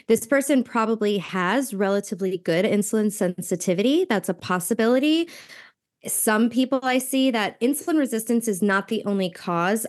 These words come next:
of hypoglycemia. I think for a lot of people, it's actually a hypersensitivity to insulin.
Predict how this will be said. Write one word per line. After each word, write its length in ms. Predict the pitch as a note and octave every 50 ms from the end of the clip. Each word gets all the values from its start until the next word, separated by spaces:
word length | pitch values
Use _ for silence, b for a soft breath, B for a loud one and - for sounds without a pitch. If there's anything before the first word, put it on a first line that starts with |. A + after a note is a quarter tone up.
| - _
of 200 | - F#3 F#3 F3
hypoglycemia. 1000 | F3+ - - F3+ F3+ F3+ F#3 E3+ F3+ E3 E3 E3 - E3+ D#3 E3 F3 G#3 B3+ D#4 D#4 B B B B B B B B B B
I 160 | G3+ A3 A#3+
think 360 | B3 B3+ B3+ A#3+ B3 A#3 A3+ - - - _ _
for 100 | A3+ G#3
a 80 | G3
lot 300 | F#3+ F#3+ F#3 F3+ F#3 G3+
of 120 | G#3 F#3 G3 _ _
people, 680 | - - B3+ B3+ A#3 _ _ C4 C4+ C4+ C#4 C4+ C4+ -
it's 340 | - G#3+ G#3 G#3 - - - - - _ _ _ _ _
actually 680 | - G3 G3+ G3+ - - B3 B3+ B3 A#3+ A#3+ A#3 A#3 _ _ _ _ _ _ _
a 200 | - G3 F#3+ F#3+
hypersensitivity 1400 | F3 - - A3 G3+ E3+ - G3 G3 G3 - - - F#3 F#3 F#3+ - - G#3+ - - A3+ G3+ B3 B3 B3+ C4+ C4
to 100 | - -
insulin. 640 | - C4 C4+ C4 - C#4+ C#4 C4+ C#4+ C#4+ C#4+ D4